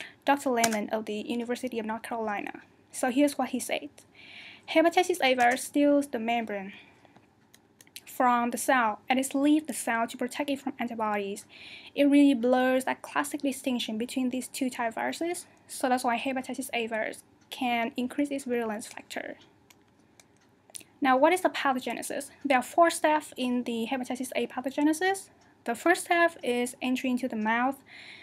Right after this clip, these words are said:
Second stage is replication in the liver. Third stage is the virus present in blood and feces ten to twelve days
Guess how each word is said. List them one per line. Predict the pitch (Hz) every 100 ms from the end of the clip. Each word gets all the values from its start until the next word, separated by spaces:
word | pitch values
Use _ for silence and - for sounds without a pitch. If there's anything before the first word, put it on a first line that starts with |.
| - -
Second | - 311 349
stage | 349 302 302 285
is | 247 247
replication | 247 247 247 262 247 240
in | 233
the | 233
liver. | 247 311 233 202 208 _ _ - - - _ -
Third | 311 330
stage | - 302 285 - -
is | 247 233 233 240 - _ -
the | 240 _ _ -
virus | 269 247 277 320
present | - 294 262 254
in | 240 226
blood | 220 240 285 302 -
and | 233
feces | 220 277 262 262 254 247
ten | - 262 247
to |
twelve | 247 - 262
days | 247 240